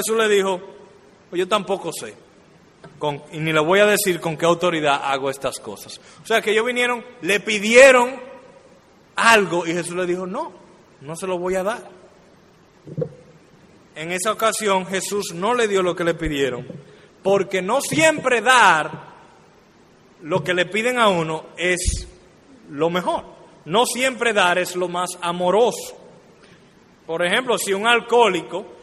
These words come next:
le ponen un régimen de que debe durar un año sin tocar alcohol, y él viene y te pide alcohol.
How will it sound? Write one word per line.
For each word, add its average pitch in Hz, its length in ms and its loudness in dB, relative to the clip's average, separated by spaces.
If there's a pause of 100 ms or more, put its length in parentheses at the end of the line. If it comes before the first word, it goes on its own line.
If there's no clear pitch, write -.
(140)
le 175 120 -2
ponen 190 320 -4
un 202 160 -4
régimen 190 640 0 (400)
de 180 160 -10
que 175 120 0
debe 190 200 2
durar 202 380 4
un 294 220 2
año 294 400 8
sin 208 240 -4
tocar 208 380 2
alcohol, 190 680 2 (1200)
y 170 100 -2
él 208 160 2
viene 220 240 0
y 208 40 -4
te 185 220 -2
pide 311 500 6
alcohol. 175 440 0